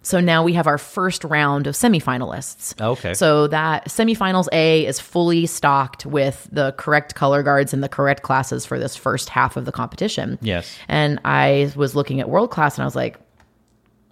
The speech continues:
Speaker 1: "Why is Center Grove not on here?" I was
Speaker 2: Oh,
Speaker 1: like, "'Cause it
Speaker 2: no.
Speaker 1: only has three." Lake Central, Northview, and the Woodlands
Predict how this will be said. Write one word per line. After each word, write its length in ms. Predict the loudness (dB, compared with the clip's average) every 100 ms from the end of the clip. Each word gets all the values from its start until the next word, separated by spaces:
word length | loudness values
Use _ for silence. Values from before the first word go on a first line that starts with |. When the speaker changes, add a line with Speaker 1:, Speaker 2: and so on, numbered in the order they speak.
| _
Speaker 1:
"Why 120 | 0
is 80 | 0
Center 160 | 2 2
Grove 140 | 2
not 140 | 2 0
on 120 | 0
here?" 260 | -2 -4 -4
I 40 |
was 100 | -2
Speaker 2:
Oh, 20 |
Speaker 1:
like, 120 | 0 2
"'Cause 120 | 2
it 60 |
Speaker 2:
no. 60 | 4
Speaker 1:
only 200 | 2 2
has 240 | 2 0
three." 600 | -6 -6 -2 0 2 0 -6 _ _ _ -6
Lake 180 | 0 0
Central, 380 | 0 -2 0 0
Northview, 480 | 2 0 -2 -2 -2
and 100 | -2
the 60 |
Woodlands 600 | 0 0 0 -4 -4 -6